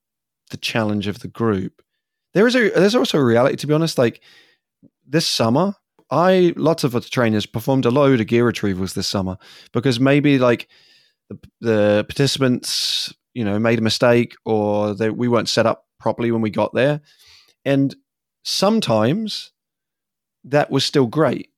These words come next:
Sometimes it was an irritation. Sometimes, though, I climbed at height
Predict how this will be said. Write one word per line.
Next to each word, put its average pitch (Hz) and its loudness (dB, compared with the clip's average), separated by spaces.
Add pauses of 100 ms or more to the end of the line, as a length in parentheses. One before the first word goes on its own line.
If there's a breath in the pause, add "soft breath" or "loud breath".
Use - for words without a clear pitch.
(240)
Sometimes 139 2
it 123 0
was 120 -2
an 120 0
irritation. 113 0 (680)
Sometimes, 113 0
though, 107 2
I 117 0 (340)
climbed 110 0
at - 0
height 110 0